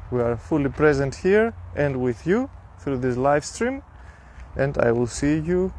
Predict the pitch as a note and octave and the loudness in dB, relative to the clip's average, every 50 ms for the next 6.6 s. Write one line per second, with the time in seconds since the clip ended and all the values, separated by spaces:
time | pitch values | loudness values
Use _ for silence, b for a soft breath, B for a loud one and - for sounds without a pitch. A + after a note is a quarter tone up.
0 | - - - - C3 C#3+ D#3+ F3 F3+ E3+ E3 - - - - - - - - - | -14 -8 -2 0 0 2 2 0 -2 -4 -8 -14 -20 -20 -20 -20 -20 -20 -20 -20
1 | - - - - - B2 A#2 A2 G#2+ A#2 C#3 D3 - - - - - - - A#2 | -20 -20 -14 -10 -8 -8 -6 -6 -6 -6 -6 -8 -8 -10 -12 -14 -14 -10 -8 -6
2 | A2+ A2+ A#2 A2+ - - - - D#3+ E3+ F#3+ G#3 G#3+ - - - - B B B | -4 -4 -4 -4 -6 -8 -4 -2 0 0 0 0 -4 -6 -14 -20 -20 B B B
3 | B B B B B B B B B B B - - - - - - A#2 A2+ C3+ | B B B B B B B B B B B -16 -18 -16 -12 -8 -6 -4 -2 -2
4 | C#3 - - B2+ G#2+ - - D#2+ C2 C2 C#2 B1+ - - - - - - - - | -2 0 2 2 0 0 -4 -10 -8 -8 -10 -10 -10 -12 -16 -18 -20 -20 -20 -20
5 | - - - - - - - - - - - - - - - - B2 B2 A#2+ A2 | -18 -18 -18 -20 -20 -20 -20 -20 -20 -20 -20 -14 -12 -10 -6 -4 -2 0 2 4
6 | A#2+ B2+ C3 C3 A#2+ B2 B2 A#2+ A#2 A#2 A#2 | 4 4 4 4 4 4 4 4 4 2 0